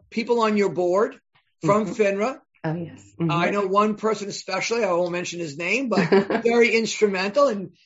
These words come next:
Speaker 1: in bringing education or knowledge to the people at Sila who wanna learn more about securities. So I think that is an added benefit, and I am certainly looking forward to spending my October in Seattle,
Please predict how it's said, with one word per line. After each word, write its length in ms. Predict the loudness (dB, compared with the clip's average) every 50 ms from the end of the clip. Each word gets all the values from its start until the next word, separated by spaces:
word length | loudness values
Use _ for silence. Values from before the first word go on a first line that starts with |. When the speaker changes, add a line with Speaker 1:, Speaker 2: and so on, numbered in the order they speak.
| _
Speaker 1:
in 200 | -8 -6 -6 -2
bringing 300 | 0 0 2 2 2 2
education 640 | 2 0 0 -4 -8 -6 -4 -4 -2 -2 -2 -4 -4
or 100 | -4 -4
knowledge 720 | -4 -2 0 0 0 0 0 -2 -4 -4 -8 -14 -18 _ _ _ _ _ _ _ _ _ _ _ _ -8
to 200 | -4 -4 -4 -2
the 100 | -4 -6
people 360 | -6 -6 -6 -6 -6 -6 -4
at 240 | -2 -2 -2 -4 -6
Sila 640 | -8 -4 0 2 2 2 2 2 0 -2 -2 -4 -6 _ _ _ _ _ _
who 100 | -4 -4
wanna 200 | -2 -2 -2 -2
learn 220 | -2 -4 -4 -4 -2
more 160 | 0 0 0
about 220 | 0 0 -2 -4
securities. 640 | -6 -12 -8 -6 -4 -4 -4 -6 -10 -14 -16 -18 -18 _ _ _
So 380 | 0 2 2 2 2 -2 -6 _ _ _ _ _ _ _ _ _
I 120 | 0 0 4
think 260 | 4 4 4 4 2
that 240 | 4 4 4 4 2
is 100 | 0 -4
an 120 | -6 -8 -6
added 380 | -2 0 0 0 0 -2 -4 -4
benefit, 460 | -6 -6 -6 -6 -6 -4 -4 -4 -2
and 80 | -2 0
I 120 | 0 0 0
am 240 | 0 -2 -4 -8 -12 _ _ _
certainly 480 | -4 2 4 4 4 4 2 0 2 2
looking 380 | 2 0 0 -2 -4 -8 -8
forward 420 | -4 -2 -2 0 0 -2 -4 -6 -6 -4
to 140 | -4 -4 -4
spending 460 | -6 -6 -4 -4 -2 -2 -4 -4 -4
my 160 | -4 -4 -4 -4
October 420 | -4 -6 -2 -2 -2 0 0 -4
in 80 | -6 -6
Seattle, 640 | -6 -4 -2 0 2 2 2 2 0 0 -2 -6 -12